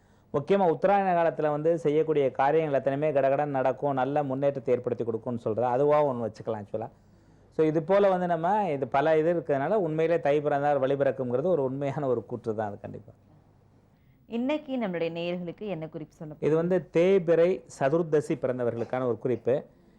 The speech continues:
Speaker 1: இவங்க வந்து துர்க்கை அம்மன் சன்னதியில குங்கும அர்ச்சனை செய்து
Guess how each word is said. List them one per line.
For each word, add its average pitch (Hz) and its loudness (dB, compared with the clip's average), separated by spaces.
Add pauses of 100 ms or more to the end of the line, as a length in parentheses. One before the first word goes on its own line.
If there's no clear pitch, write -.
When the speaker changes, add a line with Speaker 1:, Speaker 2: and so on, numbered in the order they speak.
(100)
Speaker 1:
இவங்க 165 2
வந்து 185 2
துர்க்கை 165 4
அம்மன் 175 0 (120)
சன்னதியில 151 2
குங்கும 185 0
அர்ச்சனை 139 0
செய்து 120 -2